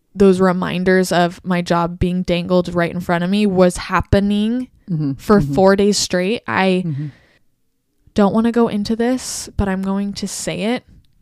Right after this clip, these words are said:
Speaker 1: Um, the week that I had off, I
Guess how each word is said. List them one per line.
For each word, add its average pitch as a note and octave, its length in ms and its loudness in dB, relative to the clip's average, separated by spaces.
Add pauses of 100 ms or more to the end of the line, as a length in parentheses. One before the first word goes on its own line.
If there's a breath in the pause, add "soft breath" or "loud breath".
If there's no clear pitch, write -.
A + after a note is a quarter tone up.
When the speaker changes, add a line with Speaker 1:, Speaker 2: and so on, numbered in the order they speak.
(140)
Speaker 1:
Um, F3+ 580 0 (1600 soft breath)
the A3 100 8
week G#3+ 160 2
that B3 140 4
I A#3 80 4
had G#3+ 200 0
off, G3 520 0
I F#3 540 0